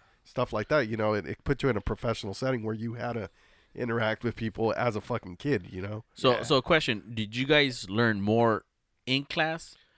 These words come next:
Speaker 2: or did you guys learn more outside of class dealing with all these organizations, dealing with all these experiences, dealing with, like, you know,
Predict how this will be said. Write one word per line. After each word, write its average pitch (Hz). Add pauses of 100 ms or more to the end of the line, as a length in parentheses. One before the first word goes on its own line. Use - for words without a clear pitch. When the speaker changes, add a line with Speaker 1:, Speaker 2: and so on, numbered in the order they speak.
(120)
Speaker 2:
or 110
did 107
you 113
guys 113
learn 110
more 107 (540)
outside 120
of 110
class 95
dealing 107
with 98
all 110
these 104
organizations, 120
dealing 104
with 95
all 90
these 87
experiences, 123
dealing 101
with, 92
like, 90
you 110
know, 90